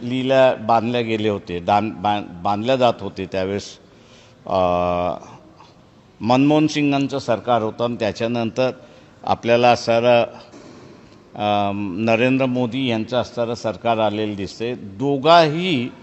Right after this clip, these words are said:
चायनाला का घाबरतात हे अजून कळत नाही. आणि, अ, तेव्हा नरेंद्र मोदींची जी भूमिका आहे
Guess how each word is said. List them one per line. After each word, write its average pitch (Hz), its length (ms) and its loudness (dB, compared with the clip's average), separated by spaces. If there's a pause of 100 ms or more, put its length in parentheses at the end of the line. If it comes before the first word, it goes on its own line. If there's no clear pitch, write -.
(380)
चायनाला 151 600 6
का 170 320 6
घाबरतात 139 500 2 (120)
हे 131 60 4
अजून 120 280 2
कळत 117 320 2 (120)
नाही. 85 360 -2 (1400)
आणि, 131 580 4
अ, 123 180 8 (1900)
तेव्हा 143 200 8
नरेंद्र 151 500 4
मोदींची 156 560 -2
जी 151 140 -6
भूमिका 127 480 2
आहे 98 320 4